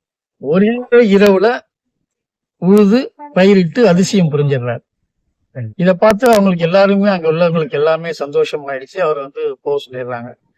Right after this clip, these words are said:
அப்பதான் நேரா திருப்பங்கூர் வருகிறார். திருப்பங்கூர்ல நந்தி விலகின தலம் என்றும் இருக்கிறது. போனா இவரு வந்து போய், இவரு வந்து சாமி கும்பிடுறாரு திருப்பங்கூர்ல. திருப்பங்கூர்ல கும்பிடும் போது,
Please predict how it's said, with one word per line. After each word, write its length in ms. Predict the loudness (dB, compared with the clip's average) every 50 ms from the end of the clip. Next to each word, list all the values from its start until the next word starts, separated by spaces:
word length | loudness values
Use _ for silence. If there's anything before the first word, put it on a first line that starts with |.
| _ _ _ _ _ _ -2
அப்பதான் 320 | -2 2 4 4 4 6
நேரா 240 | 6 6 6 6 6
திருப்பங்கூர் 600 | 4 2 2 0 2 2 4 4 4 4 2 2
வருகிறார். 440 | 0 0 -2 -2 -4 -4 -4 -4 -6 _ _ _ -20 -20 _ _ -20 _ _ _ 0
திருப்பங்கூர்ல 680 | 2 2 2 2 2 4 4 6 6 4 4 4 4 2
நந்தி 340 | 2 2 2 4 4 4 4
விலகின 400 | 4 4 2 2 2 2 0 0
தலம் 300 | 0 0 0 0 -2 -2
என்றும் 380 | -2 -4 -2 -2 -2 -2 -2
இருக்கிறது. 500 | -2 -4 -6 -6 -6 -6 -4 -4 -6 -6 -8 -10 -14 _ _ -20 -20 -20 -20 -20 -20 -20 _ _ _ -14 -14 -6
போனா 380 | 0 2 4 4 6 4 4 4
இவரு 240 | 4 4 2 2 2
வந்து 300 | 0 0 0 0 0 0
போய், 340 | 0 0 0 2 2 0 0
இவரு 220 | 0 0 0 0
வந்து 200 | 0 -2 -4 -6
சாமி 380 | -4 -2 0 0 0 0 -2 -2
கும்பிடுறாரு 420 | -2 -2 0 0 0 -2 -4 -4 -6 _
திருப்பங்கூர்ல. 640 | -14 -20 -14 -10 -10 -8 -4 -4 -6 -4 -4 -8 -8 -10 -6 _
திருப்பங்கூர்ல 720 | -2 -2 0 2 2 4 4 6 6 4 4 4 2 0
கும்பிடும் 400 | 0 0 0 2 2 2 2 2
போது, 300 | 0 0 -2 -2 -4